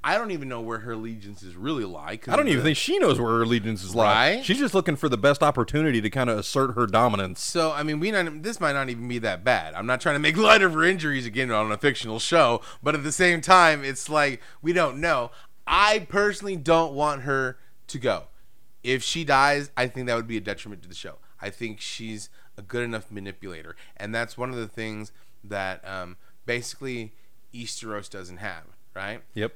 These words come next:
Speaker 1: They have Cressida. She's a master manipulator. The Widow's a good manipulator on the one side, but at the same time, she's looking out for something else. Lydia's on a different level. She's almost like, she's very Quinn-like in her deviousness,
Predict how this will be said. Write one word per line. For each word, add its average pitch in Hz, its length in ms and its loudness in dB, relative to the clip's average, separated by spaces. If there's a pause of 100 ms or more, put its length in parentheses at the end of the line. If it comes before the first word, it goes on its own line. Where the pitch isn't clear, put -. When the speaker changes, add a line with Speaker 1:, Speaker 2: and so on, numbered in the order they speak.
Speaker 1:
They 110 200 -6
have 113 220 -6
Cressida. 131 460 -4
She's 123 240 -10
a 117 60 -10
master 98 360 -8
manipulator. 85 640 -14 (260)
The 123 60 -12
Widow's 214 360 -4
a 175 40 -10
good 160 140 -8
manipulator 143 640 -6
on 110 120 -2
the 101 80 -8
one 107 200 -4
side, 156 360 4 (240)
but 117 100 -4
at 110 60 -6
the 110 60 -6
same 117 280 -4
time, 113 360 -2 (280)
she's 120 520 -4
looking 110 280 -6
out 101 140 -4
for - 100 -12
something 92 420 -8
else. 82 280 -8
Lydia's 135 480 -4 (340)
on 104 120 -4
a 92 40 -6
different 85 460 -6
level. 85 280 -6
She's 139 320 -6
almost 151 400 -4
like, 107 300 -2 (640)
she's 131 320 -10
very 117 480 2
Quinn-like 90 840 -6
in 92 180 -10
her 95 120 -10
deviousness, 90 840 -8